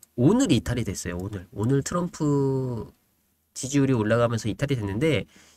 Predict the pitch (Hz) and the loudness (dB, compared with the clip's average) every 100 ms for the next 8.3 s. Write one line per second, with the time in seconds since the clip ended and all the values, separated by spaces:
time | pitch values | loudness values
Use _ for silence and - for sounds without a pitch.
0 | - 143 175 170 - 131 233 247 233 202 | 4 6 8 6 2 4 4 4 2 4
1 | 202 190 165 139 147 139 117 110 127 110 | 4 2 0 2 4 4 2 0 0 -2
2 | - 180 165 113 131 101 127 143 147 - | -2 -4 -2 0 2 0 0 -4 -4 0
3 | 127 - 240 165 110 120 120 135 90 95 | 0 0 0 2 2 2 2 0 -2 -2
4 | 143 160 143 92 107 196 - - - - | -2 0 0 0 0 -2 -4 -18 -20 -20
5 | _ 117 160 180 170 170 156 127 135 127 | _ 4 6 6 4 4 6 4 4 2
6 | 98 - 123 156 - 160 170 160 143 117 | 0 -4 0 0 0 0 2 2 2 2
7 | 98 117 104 98 104 101 190 196 180 113 | 2 0 -2 -4 -4 -6 -4 -4 -2 0
8 | 147 113 82 | 2 0 -4